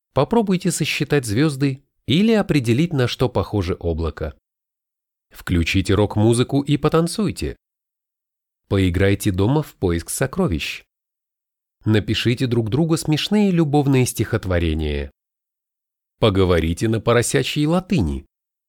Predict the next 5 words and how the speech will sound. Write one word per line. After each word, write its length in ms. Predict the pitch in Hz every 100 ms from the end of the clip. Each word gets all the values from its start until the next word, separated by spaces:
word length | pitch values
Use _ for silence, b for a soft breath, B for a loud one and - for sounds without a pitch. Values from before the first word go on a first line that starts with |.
| _ _ _ _ _ _
Поросячья 680 | - 98 110 - 196 - 147
латынь, 480 | 131 113 - 67 - _ _ _ _ -
также 440 | 170 147 160 151 _
свинский 560 | - - 107 180 - 131
латинский. 640 | 113 - 73 - - 64